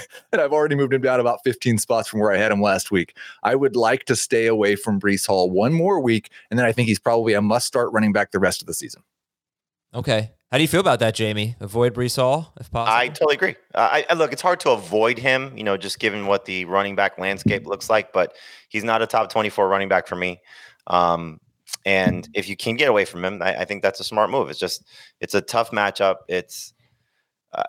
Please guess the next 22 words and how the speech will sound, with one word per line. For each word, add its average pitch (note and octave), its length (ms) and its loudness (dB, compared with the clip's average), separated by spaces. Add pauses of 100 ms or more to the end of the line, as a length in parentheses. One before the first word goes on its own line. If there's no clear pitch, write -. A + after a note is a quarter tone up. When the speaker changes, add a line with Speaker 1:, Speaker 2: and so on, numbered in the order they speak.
Speaker 3:
it's, F#2+ 200 -6
it's A#2 200 0
really, D#3 240 2
you A#2+ 100 -6
know, G#2+ 160 2
and, A2+ 180 0
and A#2+ 280 -2
I B2+ 80 0
think D#3+ 140 0
the C3+ 40 -2
nice C#3+ 220 0
thing B2 140 0
is, G#2 180 0
look, F#2 120 2
he A2 120 -4
did B2 160 2
it, - 240 -2 (400)
the A2+ 140 -8
majority A2+ 340 0
of G2+ 100 2
his F#2+ 100 -6
damage, G2 380 0